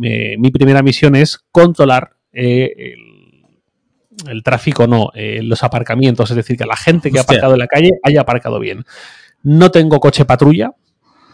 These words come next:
Speaker 1: no voy con
Speaker 2: Hostia.
Speaker 1: acompañante, voy yo solo.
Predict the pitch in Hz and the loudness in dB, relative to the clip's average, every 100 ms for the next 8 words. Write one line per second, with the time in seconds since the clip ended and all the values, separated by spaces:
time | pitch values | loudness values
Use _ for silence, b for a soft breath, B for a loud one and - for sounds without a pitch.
0 | b 143 147 156 147 139 139 131 139 131 | b 0 4 6 6 4 2 0 -2 0
1 | 139 156 165 214 139 113 123 139 123 - | 2 2 2 -2 -6 -6 2 4 4 2
2 | 139 175 277 | 2 2 -2